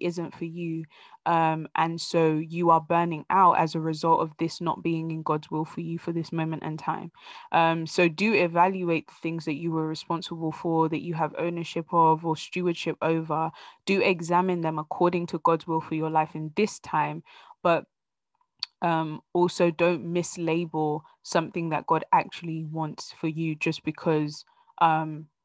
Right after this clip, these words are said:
it's not as easy as you thought it would be, right? Um, but you are graced for this. You are graced for the things that God has placed in your care. Um, so that's the random musing of my heart for this week's episode. Let us dive in. So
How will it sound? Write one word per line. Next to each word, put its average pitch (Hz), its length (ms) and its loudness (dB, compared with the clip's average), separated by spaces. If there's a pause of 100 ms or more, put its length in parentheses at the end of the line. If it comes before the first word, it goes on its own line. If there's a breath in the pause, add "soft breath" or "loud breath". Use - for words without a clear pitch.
(140)
it's 170 200 0
not 170 160 -2
as 170 240 -4
easy 170 400 -4
as 156 160 -2
you 170 100 -10
thought 156 300 -2
it 147 100 -8
would - 180 -8
be, - 240 -12 (360 loud breath)
right? 170 260 4 (140)
Um, 165 280 2
but 160 140 0
you 170 240 -2
are 165 260 0
graced 165 380 -8
for - 160 -6
this. - 340 -10
You 160 180 -4
are 156 100 4
graced 160 360 -2
for 165 120 -2
the 160 100 -2
things 156 320 -6
that 151 140 -6
God 156 180 -4
has 151 160 -8
placed - 360 -10
in 170 120 -10
your 165 140 -10
care. - 280 -8 (420 loud breath)
Um, 165 500 2 (120)
so - 140 -4
that's 208 200 4
the 220 60 2
random 202 260 2
musing 175 280 -2
of 160 80 -2
my 156 140 2
heart 160 200 0
for 165 100 -6
this 156 200 -4
week's 151 200 -6
episode. 185 500 -2
Let 180 260 2
us 180 160 2
dive 165 400 4
in. 156 320 -2
So 185 380 4